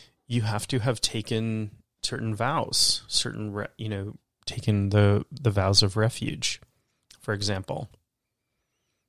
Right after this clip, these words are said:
That's an expectation. And, you know, you're,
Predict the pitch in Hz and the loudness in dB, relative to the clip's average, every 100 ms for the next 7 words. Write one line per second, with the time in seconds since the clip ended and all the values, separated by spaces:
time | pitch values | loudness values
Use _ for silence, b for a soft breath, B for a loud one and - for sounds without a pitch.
0 | _ _ 113 - 110 101 - - - - | _ _ 0 2 2 0 -2 -4 -6 -2
1 | 127 131 107 107 117 - _ 117 110 107 | 0 2 2 0 -2 -8 _ 2 4 6
2 | 104 101 - _ _ _ _ _ _ _ | 4 2 0 _ _ _ _ _ _ _
3 | _ - 135 120 104 104 - _ _ _ | _ 0 6 8 6 4 0 _ _ _
4 | 120 113 117 113 113 | -2 2 4 6 4